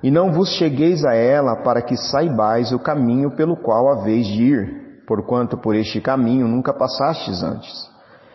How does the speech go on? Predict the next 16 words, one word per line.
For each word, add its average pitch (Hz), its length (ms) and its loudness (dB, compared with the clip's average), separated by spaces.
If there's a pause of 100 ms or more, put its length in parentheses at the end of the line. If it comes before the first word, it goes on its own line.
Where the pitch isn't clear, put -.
(200)
Disse 208 440 0
Josué 131 680 0 (300)
também 120 340 0
ao 139 120 0
povo: 92 500 -4 (340)
"Santificai-vos, 120 1080 0
porque 123 260 -2
amanhã 123 400 2
fará 123 260 0
o 123 60 -2
Senhor 123 340 -2
maravilha 123 640 2
no 117 100 2
meio 120 220 2
de 104 100 0
vós." 95 560 -2